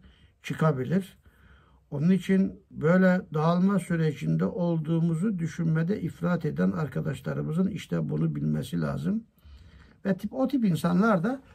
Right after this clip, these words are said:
fiilen aktif hizmet yapmadıkları için, yani boşta kaldığı için, boşta kalan bir insan başını kaşır, parmak aralarını kaşır. Parmak arası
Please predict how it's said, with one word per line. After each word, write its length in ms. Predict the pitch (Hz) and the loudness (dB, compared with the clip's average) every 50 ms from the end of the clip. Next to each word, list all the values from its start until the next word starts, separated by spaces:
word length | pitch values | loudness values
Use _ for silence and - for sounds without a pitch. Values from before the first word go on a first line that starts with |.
| - _ _ | -20 _ _
fiilen 520 | - - 269 311 311 254 202 175 165 180 180 | -4 0 0 2 2 2 2 2 2 0 -2
aktif 400 | 196 185 180 - - - 220 185 | -4 -6 -6 -4 0 0 0 0
hizmet 460 | - 190 180 175 185 208 208 190 196 208 | 0 -4 -4 -2 0 0 0 0 0 0
yapmadıkları 720 | 226 233 226 - 185 160 139 139 135 135 151 147 147 156 | 0 0 0 0 -2 -2 -2 -2 -4 0 0 2 2 2
için, 380 | 175 143 104 - - 165 202 196 - _ _ _ _ _ _ _ _ _ _ _ _ - - - - - - - - - - _ | 0 -4 -6 -6 -4 -6 -6 -6 -8 _ _ _ _ _ _ _ _ _ _ _ _ -20 -20 -18 -18 -20 -20 -20 -20 -20 -8 _
yani 360 | 190 220 254 247 254 226 214 | 2 2 4 4 4 4 6
boşta 360 | 262 277 196 - - 277 277 | 6 4 4 2 2 0 0
kaldığı 360 | - - 196 185 185 190 185 214 | 4 4 4 4 4 4 2 2
için, 540 | 208 175 143 117 - 202 226 247 262 269 247 | 0 0 -2 -4 -4 -4 -4 -4 -4 -6 -8
boşta 460 | 175 170 190 233 214 185 - 285 - | -6 -2 0 0 0 0 -2 -4 -2
kalan 380 | - 240 202 180 170 175 180 180 | -2 0 0 2 2 2 2 0
bir 100 | 208 196 | 0 0
insan 560 | 226 190 185 185 170 - 254 277 285 285 - _ _ _ _ _ _ _ _ _ _ - _ _ | 0 2 2 2 2 2 0 0 0 -2 -4 _ _ _ _ _ _ _ _ _ _ -20 _ _
başını 400 | 285 262 226 - 262 247 240 226 | 2 2 2 4 2 2 2 2
kaşır, 400 | - 196 147 - - 156 175 180 - - _ _ _ _ _ - _ - | 2 0 -2 0 -2 -4 -4 -6 -6 -12 _ _ _ _ _ -20 _ -2
parmak 420 | - 202 214 220 240 247 240 254 | -2 0 0 2 0 0 0 2
aralarını 540 | 233 196 180 160 139 135 131 123 127 120 107 | 2 2 2 2 2 0 -2 -2 -4 -8 -6
kaşır. 380 | - 127 - - - 220 226 | -6 -6 -6 -2 -2 -4 -4
Parmak 480 | 190 - 185 190 196 208 220 226 190 202 | -2 0 0 0 2 2 2 0 2 0
arası 480 | 190 170 170 147 - - 160 151 - | 0 0 0 0 0 -2 -4 -4 -4